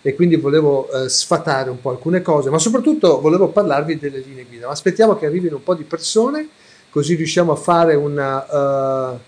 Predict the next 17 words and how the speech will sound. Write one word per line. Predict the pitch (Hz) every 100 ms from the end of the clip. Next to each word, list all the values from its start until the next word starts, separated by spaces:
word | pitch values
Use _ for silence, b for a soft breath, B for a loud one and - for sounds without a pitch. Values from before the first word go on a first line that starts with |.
| _ b b b b b _
una | 131 127
diretta | 127 139 147 151 135
consistente | - 135 151 - - 156 156 147 127
e | 151
utile, | 180 185 208 160
spero, | 131 - 151 175 156
perché | 131 - 139
alla | 143
fine | 147 151 143 127
il | 131
mio | 131 147
scopo | 151 139 131
è | 101
sempre | 139 123 131
quello | - 139 139 147
di | 151 123
essere | 110 - 120